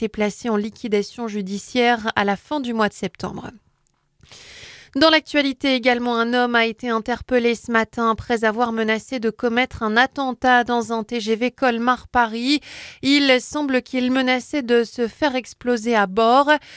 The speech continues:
L'homme a pu être arrêté grâce à l'intervention d'un policier qui voyageait armé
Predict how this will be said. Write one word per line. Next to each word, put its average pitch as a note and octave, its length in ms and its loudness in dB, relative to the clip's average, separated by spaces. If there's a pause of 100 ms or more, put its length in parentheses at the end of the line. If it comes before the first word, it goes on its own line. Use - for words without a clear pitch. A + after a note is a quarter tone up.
(160)
L'homme C4+ 280 4
a B3+ 80 2
pu - 220 -8
être A#3 220 -4
arrêté A#3 380 -2
grâce A#3 360 -2
à A#3+ 40 0
l'intervention A3+ 680 -2
d'un B3 140 2
policier C#4+ 760 0
qui B3+ 200 -8
voyageait A#3 540 2
armé C4+ 520 2